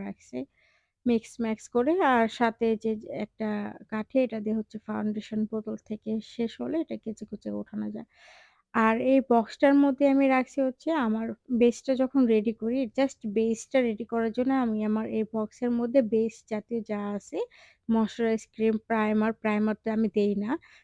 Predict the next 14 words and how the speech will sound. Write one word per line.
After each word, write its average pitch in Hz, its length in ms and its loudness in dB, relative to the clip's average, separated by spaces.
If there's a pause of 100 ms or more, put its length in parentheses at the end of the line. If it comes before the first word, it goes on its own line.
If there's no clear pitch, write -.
(100)
কারণ 240 180 8
যেহেতু 247 380 6
আমি 240 220 4
মেকআপ 226 340 2
করি 233 180 2
মাত্র 220 400 -2
দুই 247 180 2
তিন 226 220 -2
ঘন্টার 220 320 -2
জন্য, 233 240 -2
তার 220 180 -2
জন্য 214 180 -2
আমার 214 160 0
প্রাইমার 202 440 -4